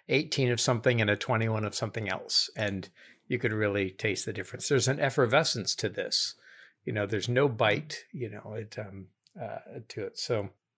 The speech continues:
yeah, I think that I'd probably invest in an older one when it was a,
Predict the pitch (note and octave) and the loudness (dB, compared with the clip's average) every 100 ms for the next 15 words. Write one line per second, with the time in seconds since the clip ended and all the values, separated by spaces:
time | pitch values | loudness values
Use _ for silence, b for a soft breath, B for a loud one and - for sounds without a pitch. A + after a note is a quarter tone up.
0 | _ A3 A2+ A#2 - D#3 D3+ C3 B2+ A#2 | _ -2 0 0 0 -2 2 4 4 4
1 | A#2+ A2+ A#2+ A2+ G#2 G2+ G#2+ - A2 G2+ | 2 2 0 0 0 0 -4 -4 -6 -6
2 | A2 G#2 A2+ G#2 G#2 G2+ G#2 G#2+ A2+ F#2+ | -4 -4 -2 -2 -4 -4 -6 -6 -4 -2
3 | A2+ G#2 | -2 -4